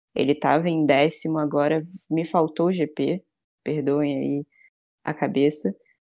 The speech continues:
mas ele tava em décimo, tava no safety car e acabou ali com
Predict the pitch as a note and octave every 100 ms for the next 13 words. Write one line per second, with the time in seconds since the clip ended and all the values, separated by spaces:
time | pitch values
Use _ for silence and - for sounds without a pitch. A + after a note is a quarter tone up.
0 | _ - D3+ D3 D3+ D3+ D#3 F3+ G3 F3+
1 | F3 G3+ F#3+ F3+ F3+ F#3 F#3+ - F#3 -
2 | - F3+ F3+ F#3+ F#3 F#3 F3+ F3 F3+ F3+
3 | F3+ F3+ - F3+ F3 E3 D3+